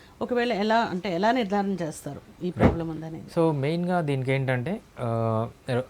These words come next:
Speaker 2: త్రీ క్రైటీరియా ఉంటుంది. ఈ త్రీ క్రైటీరియాలో రెండు క్రైటీరియా అయినా సాటిస్ఫై అయితే దాన్ని మనము పీసీఓడి అంటాము. So, మనం, ఆ, ఫస్ట్ అల్ట్రాసౌండ్, అల్ట్రాసౌండ్లో ఏం కనిపిస్తుందంటే, so, ఓవరీ ఉంటుంది. ఓవరీ అంటే అండాశయం, అంటే ఇక్కడి నుంచి మనకు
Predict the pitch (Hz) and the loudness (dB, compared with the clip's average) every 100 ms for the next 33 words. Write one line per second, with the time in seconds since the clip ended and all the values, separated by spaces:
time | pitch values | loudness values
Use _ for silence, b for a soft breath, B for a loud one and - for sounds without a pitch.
0 | - - 135 135 127 120 117 123 123 117 | -12 -8 0 0 2 2 4 2 2 2
1 | 104 113 165 120 110 - - 120 127 127 | 0 -2 -2 -2 -2 -6 -10 -2 -2 0
2 | 117 113 117 117 113 107 110 113 110 110 | 0 0 0 0 0 0 0 0 0 0
3 | 113 113 110 107 107 101 98 - 104 101 | 0 0 0 -2 -2 -2 -4 -4 -4 -2
4 | 147 175 117 113 107 104 107 104 B B | -4 -2 -2 -2 -2 0 -2 -4 B B
5 | B - 110 - 113 110 107 104 98 98 | B 0 0 2 2 4 2 2 0 -2
6 | 147 - B B B - 151 135 143 131 | -4 -8 B B B -6 -4 -2 -2 -4
7 | 127 156 147 165 120 113 110 95 101 - | -6 -6 -4 0 0 2 0 0 -6 -6
8 | 151 175 165 156 139 123 120 120 110 104 | -2 -2 -2 -2 0 0 0 -2 -2 -6
9 | 110 98 92 139 202 B B - - 135 | -4 -2 -2 -2 -4 B B -14 -2 2
10 | 156 165 131 98 98 113 135 156 151 139 | 4 4 4 2 0 0 0 0 -2 -4
11 | 170 135 120 123 - 101 95 110 104 127 | -4 -4 0 0 0 -6 -4 -4 -4 -4
12 | - 123 120 113 165 147 120 175 175 131 | -4 -4 -2 -4 -4 -4 -4 -4 -2 -4